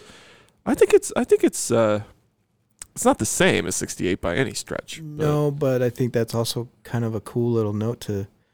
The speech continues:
Speaker 2: put on the fact that these, you know, the nerdy world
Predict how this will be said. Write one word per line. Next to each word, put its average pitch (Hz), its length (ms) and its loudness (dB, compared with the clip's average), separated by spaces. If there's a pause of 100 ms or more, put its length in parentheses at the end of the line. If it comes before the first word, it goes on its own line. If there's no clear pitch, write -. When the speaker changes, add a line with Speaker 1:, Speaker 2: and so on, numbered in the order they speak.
(260)
Speaker 2:
put 120 220 0
on 110 180 0
the 107 80 -2
fact 113 380 -8
that 104 160 -4
these, 104 320 -6 (840)
you 113 80 -18
know, 110 300 -4 (600)
the 127 140 -2
nerdy 120 380 4
world 120 540 2